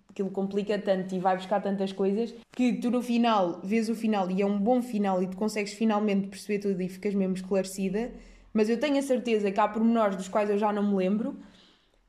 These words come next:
que não devem ter ficado explicados e apetece-me ver a série toda só para apanhar esses pormenores e para aquilo, tá, estão a perceber, para perceber que aquilo não tá explicado.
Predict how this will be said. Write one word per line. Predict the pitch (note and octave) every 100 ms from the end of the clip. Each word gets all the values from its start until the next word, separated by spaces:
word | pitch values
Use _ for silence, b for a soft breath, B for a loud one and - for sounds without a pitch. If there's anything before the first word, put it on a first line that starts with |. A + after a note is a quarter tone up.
| _
que | B3
não | B3+ B3+
devem | C#4+ D4 C4+
ter | B3+
ficado | - A3 G#3+
explicados | - G#3+ G#3+ G#3 A3+ - -
e | A#3
apetece-me | A#3+ C#4+ C4+ B3+
ver | B3 A#3+
a |
série | A#3 C#4+ C4+
toda | - B3+ C4
só | B3+
para | A#3+
apanhar | A#3 A#3+ A#3+ B3+
esses | A#3+ A#3+
pormenores | A3 A3 A3 B3 - - - _ _ _ _ _ _ -
e | A3+ A3 - - G#3+ G3
para | A#3+
aquilo, | A#3 C4+ C4 B3+ B3 - -
tá, | C4 A#3
estão | A#3 C4
a |
perceber, | - C4 A#3+
para | A3+
perceber | G3 - B3
que | B3
aquilo | A#3+ A#3+
não | A#3 A3+
tá | A#3+
explicado. | A#3 - G#3 G3+ E3 D#3